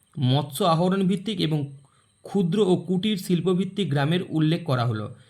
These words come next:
প্রদত্ত উদাহরণ থেকে উল্লিখিত গ্রামগুলির সঠিক ক্রম নির্ধারণ করো। এটা হবে এই, এর অপশানটি সঠিক। দেখো,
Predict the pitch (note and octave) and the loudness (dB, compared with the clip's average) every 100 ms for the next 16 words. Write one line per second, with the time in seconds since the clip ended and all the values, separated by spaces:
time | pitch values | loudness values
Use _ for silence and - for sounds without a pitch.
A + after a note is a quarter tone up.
0 | _ _ - E3 G3 G3 G3 D3 D#3 F#3+ | _ _ -4 0 0 2 4 4 2 0
1 | F#3 F3 C#3+ C3+ - - _ - D3+ F#3 | 0 0 2 0 -4 -16 _ -6 -4 -2
2 | G3 G3+ G#3 - C#3+ C3 D#3 D#3+ F#3 F3+ | 0 0 -2 -6 -2 0 2 2 2 0
3 | B2+ - - - F3 G3+ - - _ _ | -2 -2 -2 -2 -4 -4 -10 -20 _ _
4 | _ _ C3 C#3 C3 C#3 C3+ A#2 G#2+ - | _ _ 2 6 6 8 6 2 -4 -10
5 | - E3 E3+ E3+ B2+ C#3+ G3 - _ _ | -8 -4 2 2 4 2 -4 -14 _ _
6 | _ D3 C#3 C#3 - _ _ _ _ _ | _ -2 -2 -4 -16 _ _ _ _ _
7 | _ _ _ F#3 F#3 D#3 - D#3 D#3 D#3 | _ _ _ 4 6 4 2 0 0 0
8 | A#2+ A#2 G#2 - _ _ _ _ _ B2+ | -2 -2 -8 -14 _ _ _ _ _ 0
9 | C3 | 0